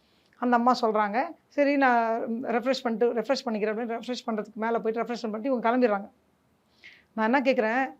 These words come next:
ஒரு குழந்தைங்கள் அவங்க வந்துட்டு ஒரு பன்னெண்டு வயசு, ஒரு பதினஞ்சு வயசுன்னா கூட நீங்க ப-, பரவாயில்ல,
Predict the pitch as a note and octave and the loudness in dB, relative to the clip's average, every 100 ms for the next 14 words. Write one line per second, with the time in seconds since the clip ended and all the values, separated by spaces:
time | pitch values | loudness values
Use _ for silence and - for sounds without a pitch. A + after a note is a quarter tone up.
0 | _ _ - G#3 G3 B3 D#4 D4+ A3+ - | _ _ -6 -4 4 6 6 6 6 4
1 | - A3 A3 A#3 A#3 D4 C4+ A3+ A#3+ B3 | -4 -2 0 0 0 4 4 4 2 0
2 | C4 B3 A#3+ B3+ B3+ A#3+ G3+ G#3 G#3 - | 4 6 6 4 4 4 2 -2 -2 2
3 | A#3 C4+ B3+ B3 A#3+ B3 A3 A#3 B3 A#3 | 4 4 4 4 4 0 0 2 0 0
4 | G#3 G#3 G#3 G3 A#3 G3+ G#3 G3 F#3+ | -4 -4 -4 -4 -2 0 2 0 -4